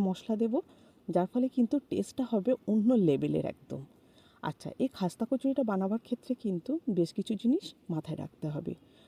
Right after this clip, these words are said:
তার ফলে কিন্তু দেখবে এটা কিন্তু একদম খাস্তা থাকবে এক মাসের জন্য,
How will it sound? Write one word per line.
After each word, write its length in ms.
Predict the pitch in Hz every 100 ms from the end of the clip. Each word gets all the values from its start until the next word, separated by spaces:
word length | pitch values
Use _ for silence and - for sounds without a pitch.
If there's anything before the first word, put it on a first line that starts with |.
| _
তার 140 | 196 196
ফলে 180 | - 202 269 -
কিন্তু 240 | 240 - 208
দেখবে 280 | 202 175 185 285 _ _ -
এটা 180 | - 240 -
কিন্তু 220 | 220 240 - 202
একদম 320 | 214 196 269 294
খাস্তা 320 | 180 180 - 247 240
থাকবে 280 | 185 - 208 - 208
এক 60 | - 180
মাসের 300 | 160 - 185 -
জন্য, 220 | 143